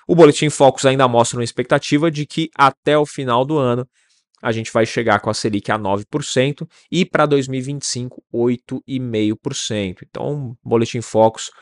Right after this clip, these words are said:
um pouquinho mais conservador, mas tem essa expectativa.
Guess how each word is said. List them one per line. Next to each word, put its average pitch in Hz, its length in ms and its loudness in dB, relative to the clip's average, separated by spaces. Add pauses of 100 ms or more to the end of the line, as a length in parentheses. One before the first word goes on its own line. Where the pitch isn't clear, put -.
(120)
um - 60 -20
pouquinho 110 280 -4
mais 107 260 2
conservador, 127 720 0 (240)
mas 127 220 0
tem 117 140 -6
essa 117 180 -6
expectativa. 117 720 -4